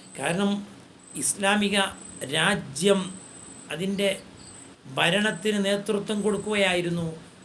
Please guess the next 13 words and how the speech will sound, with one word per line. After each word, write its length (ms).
അള്ളാഹിൻ്റെ 400
റസൂൽ 260
ചെയ്തിരുന്നത്. 500
പക്ഷേ 300
അള്ളാഹിൻ്റെ 440
റസൂൽ 360
അതിൽ 240
നിന്നൊന്നും 340
സമ്പാദിച്ചിട്ടില്ല, 880
നബി 200
തങ്ങളെങ്കിൽ 400
സമ്പാദ്യവുമില്ല. 800
മഹാന്മാർ 400